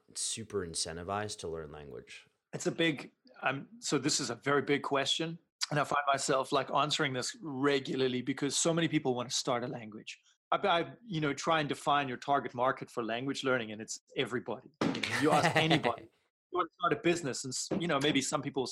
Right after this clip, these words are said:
Speaker 2: say yes and some people will say no. But you ask someone if they want to learn a language, and the answer is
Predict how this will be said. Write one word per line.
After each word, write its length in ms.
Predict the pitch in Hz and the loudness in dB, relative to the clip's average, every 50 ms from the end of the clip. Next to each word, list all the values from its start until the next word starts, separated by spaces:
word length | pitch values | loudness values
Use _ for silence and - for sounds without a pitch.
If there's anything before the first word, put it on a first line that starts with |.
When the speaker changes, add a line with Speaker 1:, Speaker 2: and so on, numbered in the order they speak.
| - | -2
Speaker 2:
say 60 | 127 113 | -4 -2
yes 480 | 110 123 139 143 139 139 135 127 - | 2 2 4 4 4 4 4 2 -2
and 80 | - 117 | -4 -2
some 160 | - 139 127 | -2 -2 0
people 240 | - 127 - 123 110 | -2 -2 -2 -2 -4
will 60 | 104 | -4
say 220 | 107 - - 107 101 107 | -4 -6 -6 -6 -6 -2
no. 300 | 113 127 131 120 110 98 | 2 4 4 4 2 2
But 100 | 113 127 | 2 4
you 100 | 175 185 | 4 4
ask 180 | 175 165 - | 4 4 2
someone 240 | - 165 156 160 151 | 0 0 0 0 -2
if 100 | 139 - | -2 0
they 80 | - 139 | 0 0
want 140 | 135 147 139 | 2 2 2
to 60 | 131 | 2
learn 160 | 127 147 156 | 2 2 2
a 60 | 143 | 2
language, 420 | 123 117 120 135 151 170 202 208 - | 2 2 0 0 2 2 0 2 0
and 80 | 135 | -2
the 80 | 131 123 | -2 -2
answer 260 | 123 127 139 - - | 0 -2 -2 -2 -4
is 100 | 127 - | -6 -6